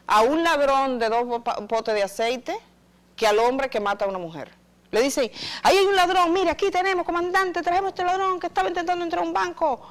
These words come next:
o que se robó el producto de una fritura." Y el policía se pone serio, "Mire, ladronazo, venga, usted está preso."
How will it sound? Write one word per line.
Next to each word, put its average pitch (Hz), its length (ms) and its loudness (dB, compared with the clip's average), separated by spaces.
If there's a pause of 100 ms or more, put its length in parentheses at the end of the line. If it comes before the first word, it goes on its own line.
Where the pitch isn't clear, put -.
(180)
o 277 140 -2
que 330 100 -2
se 311 140 -2
robó 320 680 0
el 285 80 -2
producto 320 460 -4
de 349 60 0
una 339 140 -2
fritura." 302 640 0 (500)
Y 240 160 0
el 247 120 4
policía 254 440 0
se 285 120 -4
pone 285 240 0
serio, 302 260 0
"Mire, 359 340 -2
ladronazo, 302 680 -2
venga, 427 320 -6 (400)
usted 277 180 -4
está 294 140 -4
preso." 170 500 -8